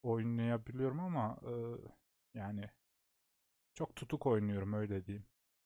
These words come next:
İşte Gold serisi seviyesinde oynayabiliyorum. Öyle diyeyim. Çok yüksek bir seviyede oynayamıyorum. Rek'Sai, Vayne.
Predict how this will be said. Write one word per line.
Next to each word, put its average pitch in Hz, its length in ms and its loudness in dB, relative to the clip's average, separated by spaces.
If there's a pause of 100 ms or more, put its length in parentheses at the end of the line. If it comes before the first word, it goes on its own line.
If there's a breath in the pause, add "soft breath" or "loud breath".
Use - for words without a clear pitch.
(3000 loud breath)
İşte - 200 -2 (320)
Gold 123 240 8
serisi - 880 0
seviyesinde 98 680 2
oynayabiliyorum. 95 840 -4 (180)
Öyle 95 320 -8
diyeyim. 113 140 -6
Çok 110 300 -8
yüksek - 440 -10
bir 104 180 -6 (760)
seviyede 101 520 -4
oynayamıyorum. 104 600 -4 (600)
Rek'Sai, 117 760 0 (1500)
Vayne. 104 380 0